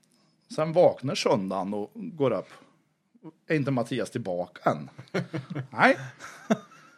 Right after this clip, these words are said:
"Men vad fan, är ni inte oroliga?" sa jag. Och, och far, han bara, "Nej, det, det är så här är det varje gång Mattias fester liksom." Bara, <laughs> "Ja, men vart är han då?" "Nej, men han brukar komma fram till slut." Jaha.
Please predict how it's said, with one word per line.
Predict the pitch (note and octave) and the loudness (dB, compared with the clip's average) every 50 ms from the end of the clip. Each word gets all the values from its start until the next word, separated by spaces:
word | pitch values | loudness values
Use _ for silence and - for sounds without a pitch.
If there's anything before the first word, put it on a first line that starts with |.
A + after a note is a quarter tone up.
| _ _ _ _ _ _ _ _ _ _ _ _ _ _ _ _ _ _ _ _ _ - - - | _ _ _ _ _ _ _ _ _ _ _ _ _ _ _ _ _ _ _ _ _ -20 -20 -4
"Men | - E3 | 2 6
vad | F3 F3+ - | 6 6 8
fan, | - - E3 D#3 D#3+ | 8 8 8 8 6
är | D#3 | 4
ni | D#3+ | 4
inte | E3 D3+ D#3+ | 4 6 6
oroliga?" | D#3 D#3 C#3+ B2+ A#2 A2 G#2 G#2 B2 F3+ A#3 | 6 6 6 4 2 0 0 2 4 4 4
sa | - - - G3+ | 6 8 8 8
jag. | C3 G#2 F#2+ - G#2 A2 - _ | 8 8 4 0 -4 -8 -10 _
Och, | - - - F3 D#3+ | -12 -8 -4 -2 -2
och | D3 C3 | 0 2
far, | - B2+ F#2+ | 2 2 4
han | G2+ C3 D#3 D3 | 4 4 4 4
bara, | C3 G#2 F2+ | 4 2 2
"Nej, | G2+ A#2+ A#2+ G#2+ - - _ | 2 2 2 2 0 -6 _
det, | - A#2+ C3 B2+ B2+ B2+ | 2 4 4 4 4 2
det | D3 | 0
är | C#3 | 6
så | C3 F3 | 8 8
här | E3 E3 D#3 C#3 | 10 10 10 10
är | A#2 G#2+ | 8 6
det | G2+ | 4
varje | A2 A2 G2 F#2 F#2 | 2 2 2 0 0
gång | B2 B2+ C3+ C#3+ | 0 0 2 2
Mattias | C#3+ C3 C3+ C#3 A2 F#2+ G2 - C3 - C#3 C3 - | 2 0 0 -2 -2 -2 -2 -6 -8 -10 -12 -4 0
fester | - A2+ G#2 - - C#3 D#3+ | 0 0 0 -2 -2 0 2
liksom." | C#3 D3+ A2+ - - G#2 G2 | 2 2 0 -2 -4 -2 -2
Bara, | A2+ A2 - | -4 -4 -4
<laughs> | - C#3 C3+ - - D#3+ - - | -8 -10 -10 -8 -8 -10 -10 -8
"Ja, | - C#3+ - - - C3+ - G3 | -10 -12 -12 -10 -8 -2 4 6
men | F3+ C3 | 6 6
vart | - C3 - - | 6 4 4 2
är | F3 C#3+ D3+ B2 A2 | 4 4 4 4 4
han | B2 - - G3+ - C#4+ C4+ G3 C#3+ | 2 4 4 6 8 10 8 8 8
då?" | C3+ A2 A2+ - C3+ B2+ - - - - - - - - - - - - - - | 4 2 2 -2 -6 -10 -12 -14 -16 -16 -18 -18 -18 -20 -20 -20 -20 -20 -6 0
"Nej, | F#2 A#2 C#3+ | 2 4 4
men | C#3+ A#2+ | 4 4
han | C#3+ F3 G#3 | 4 4 4
brukar | A#3 A#3+ - - F#3 | 2 4 6 6 6
komma | - - C#3 D#3 D#3+ | 6 6 4 4 2
fram | C3 B2 E2+ A2+ F3+ F3+ E3+ | 0 2 2 4 4 4 4
till | - F3 - | 2 2 2
slut." | - A#2+ F#2+ E2+ - | 2 -2 -4 0 0
Jaha. | G#3 D3+ - - - - - G#3 D4+ | -2 -2 -2 -6 -6 2 2 2 2